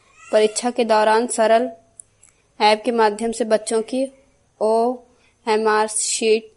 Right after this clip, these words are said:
अपलोड करने से नेटवर्क की समस्या बढ़ी, बाधा बन रही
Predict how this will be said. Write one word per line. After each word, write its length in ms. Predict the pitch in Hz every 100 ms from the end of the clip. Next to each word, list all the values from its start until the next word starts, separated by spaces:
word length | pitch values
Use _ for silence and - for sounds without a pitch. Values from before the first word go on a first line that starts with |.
| -
अपलोड 420 | 220 214 214 214
करने 340 | 214 214 214
से 160 | 214 233
नेटवर्क 400 | 220 208 214 214
की 240 | - 277 285 - - - -
समस्या 400 | 220 208 - 226
बढ़ी, 460 | 214 202 208 202 - _ _ _ _ _ _ _ _ _ _ - - _
बाधा 360 | 226 202 208 220
बन 260 | 214 208
रही 240 | 196 180